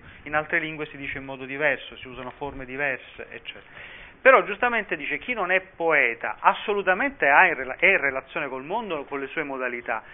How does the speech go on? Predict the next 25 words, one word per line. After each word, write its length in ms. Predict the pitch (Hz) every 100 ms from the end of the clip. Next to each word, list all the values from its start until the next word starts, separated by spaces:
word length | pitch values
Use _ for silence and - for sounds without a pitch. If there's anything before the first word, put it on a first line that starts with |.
| -
Noi 120 | 226
stiamo 280 | - 196 190
parlando 680 | 202 220 196 208 214 190 170 139 - -
del 200 | 151 170
significato 560 | - 185 180 185 196 160
dell'esperienza 840 | 143 196 185 - 170 175 160 - 127
della 160 | 113
poesia, 420 | 113 110 104 110 - - -
che 280 | - 143 143
è 100 | 143
questo, 560 | - 117 - - 113 - -
che 120 | - -
però 200 | 226 139
può 120 | 151
essere 280 | 143 185 175
fatto 320 | 131 - 131
ovviamente 480 | 120 139 127 127 123
in 60 |
molti 300 | 120 123 -
modi. 340 | 143 131 101 - - - - - - - - - - _
E, 1000 | - 156 147 143 139 139 135 131 127 127 123 - - _ _ - -
però 200 | - 226
l'esperienza 840 | 180 180 - - 214 226 180 - 139
della 380 | 131 170 143 135
parola 760 | 165 170 147 131 139 175 175